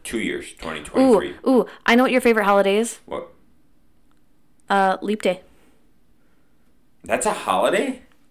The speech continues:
Speaker 2: Technically. Right? February twenty-ninth? Why wouldn't it be?
Speaker 1: I don't know.
Speaker 2: I mean, you don't get it off, but then you get an extra day to work.
Speaker 1: Dude, facts.
Speaker 2: There you go. Um, so anyways, President's Day,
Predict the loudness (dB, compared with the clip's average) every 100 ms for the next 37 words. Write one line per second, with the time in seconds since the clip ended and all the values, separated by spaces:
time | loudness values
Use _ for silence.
0 | -6 -4 -2 0 2 0 -2 _ _ _
1 | _ _ _ _ _ _ -4 0 0 0
2 | -8 -2 2 4 4 4 2 2 2 2
3 | 2 2 2 0 -2 -8 -12 _ _ -20
4 | -18 -14 -14 -16 -18 -20 -20 _ _ _
5 | -6 -2 0 0 0 2 4 4 2 -2
6 | 0 2 0 -2 -4 -4 -4 -4 -4 -4
7 | -4 -4 -4 -6 -12 _ _ _ _ -18
8 | -16 -18 -16 -14 -14 -16 -20 -20 -20 _
9 | _ _ -10 -8 -8 -10 -12 _ _ _
10 | _ -20 -20 -20 -20 -20 -6 2 4 4
11 | 2 0 0 -2 -6 _ _ _ -20 -10
12 | -4 -2 0 -4 -8 -10 -6 -6 -4 -4
13 | -6 -6 -4 -2 -4 -4 -6